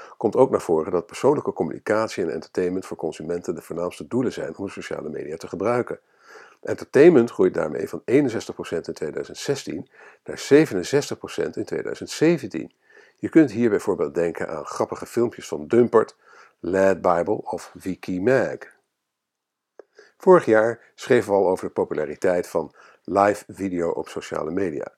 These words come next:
Nou, deze trend zet volgens expert Bas van Eeuwen door. Over twee jaar bestaat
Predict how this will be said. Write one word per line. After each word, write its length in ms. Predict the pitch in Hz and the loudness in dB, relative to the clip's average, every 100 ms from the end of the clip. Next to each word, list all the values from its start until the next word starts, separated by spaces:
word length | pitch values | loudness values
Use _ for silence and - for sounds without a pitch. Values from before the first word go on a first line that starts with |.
| _ - _ | _ -20 _
Nou, 160 | - - | -12 0
deze 260 | 110 123 | 2 2
trend 280 | 117 131 131 | 4 4 4
zet 140 | - - | 0 -2
volgens 340 | 92 85 - | -2 -2 -8
expert 520 | 90 - - 80 71 | -10 -6 -2 0 0
Bas 200 | 82 80 | -2 -2
van 100 | - | -4
Eeuwen 320 | - 98 92 | -4 -4 -4
door. 300 | 78 78 - _ _ _ _ _ _ - | -4 -6 -6 _ _ _ _ _ _ -10
Over 240 | 95 - | -8 -6
twee 220 | - 160 | 4 6
jaar 400 | 143 127 165 185 _ _ | 8 6 4 0 _ _
bestaat 340 | - - 82 | -2 0 0